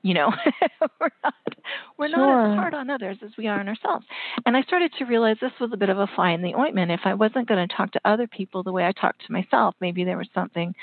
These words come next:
Speaker 1: wrong with how I was talking to myself. And yet it was keeping me sober. So I thought, "Huh, this is interesting." So I started paying attention to how other people responded to people who were struggling. And so in,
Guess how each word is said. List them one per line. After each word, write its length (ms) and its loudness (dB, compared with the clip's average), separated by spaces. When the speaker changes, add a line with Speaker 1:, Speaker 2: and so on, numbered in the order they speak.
Speaker 1:
wrong 300 2
with 120 -2
how 200 0
I 20 0
was 180 -4
talking 220 -6
to 60 -12
myself. 520 -4
And 200 4
yet 240 4
it 80 4
was 120 0
keeping 280 -4
me 200 -4
sober. 440 -2
So 320 2
I 140 4
thought, 300 4
"Huh, 240 4
this 240 0
is 140 -6
interesting." 560 -2
So 100 4
I 100 4
started 300 0
paying 200 2
attention 500 -4
to 100 -8
how 380 0
other 220 2
people 480 -4
responded 640 0
to 400 0
people 280 -2
who 120 2
were 100 -2
struggling. 680 0
And 320 2
so 200 4
in, 200 2